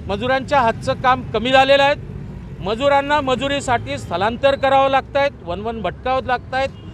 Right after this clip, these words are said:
आणि म्हणून दोनशे दिवस काम मिळालं पाहिजे. सहाशे रुपये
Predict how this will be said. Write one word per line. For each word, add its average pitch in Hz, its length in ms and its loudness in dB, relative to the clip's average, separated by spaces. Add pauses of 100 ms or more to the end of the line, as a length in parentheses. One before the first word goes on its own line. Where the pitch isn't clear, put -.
(140)
आणि 214 160 -2
म्हणून 269 340 2 (440)
दोनशे 262 380 0
दिवस 302 400 2
काम 269 180 2
मिळालं 277 340 4
पाहिजे. 247 440 0 (600)
सहाशे 302 580 2
रुपये 262 440 0